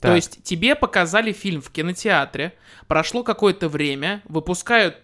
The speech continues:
Speaker 2: там цифровые релизы и показы по Т В. Это норма. То есть это работает как, э, обычно. То есть тебе... Ты платишь, ты можешь сначала
Speaker 1: Но ты
Speaker 2: заплатить.
Speaker 1: понимаешь, в чём штука? Он сам говорит, что мы не будем показывать это по телевизору,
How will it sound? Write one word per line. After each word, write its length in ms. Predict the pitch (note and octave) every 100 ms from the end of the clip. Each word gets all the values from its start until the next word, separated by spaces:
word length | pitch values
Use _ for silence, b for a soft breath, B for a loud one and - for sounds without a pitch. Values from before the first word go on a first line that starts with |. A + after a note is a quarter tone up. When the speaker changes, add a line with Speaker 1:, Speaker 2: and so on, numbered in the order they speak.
| _
Speaker 2:
там 200 | - D#3
цифровые 540 | D3+ F3 F#3 F#3 F#3 G3
релизы 460 | F3 A3 C#4+ A3
и 160 | F3+ F3+
показы 440 | E3+ D#3 G#3+ A3+
по 160 | G#3 E3+
Т 200 | - F3+
В. 260 | D#3+ C3 -
Это 320 | - G3 A3 D3+
норма. 440 | D#3 F#3 C3+ C3+ B B
То 60 | E3+
есть 120 | -
это 220 | F#3+ F#3
работает 640 | E3+ E3 F#3+ C#4+ A3 D#3+
как, 340 | - F#3 F3+ -
э, 800 | E3 D#3 D3+ D3+ D3 C#3+ C#3+ C#3
обычно. 500 | C#3+ D3+ A#3+ - F#3+
То 80 | D#3
есть 180 | D#3+ -
тебе... 360 | - F3+ D4 D4 B B B - -
Ты 200 | A#3+ F3
платишь, 480 | G3+ G#3 F#3+ D#3 - -
ты 100 | G3+
можешь 300 | G3+ F3 D#3
сначала 320 | - D#3+ F3
Speaker 1:
Но 60 | F#3
ты 60 | E3+
Speaker 2:
заплатить. 160 | G3
Speaker 1:
понимаешь, 260 | G3+ A#3 A3+
в 60 | -
чём 160 | G#3+
штука? 320 | F#3+ - G#3+ D3
Он 220 | F3 F#3
сам 320 | - A3+ G3
говорит, 260 | D#3 F#3+ G#3+
что 240 | - G3
мы 220 | F3+ G3+ G3
не 200 | G3+ G#3+
будем 440 | F#3 A#3+ E3 C#3
показывать 580 | C#3+ D3+ F#3 D3+ C3+ B2
это 160 | D3+ A#2+
по 100 | -
телевизору, 560 | D#3 A3 D4 A3 F3+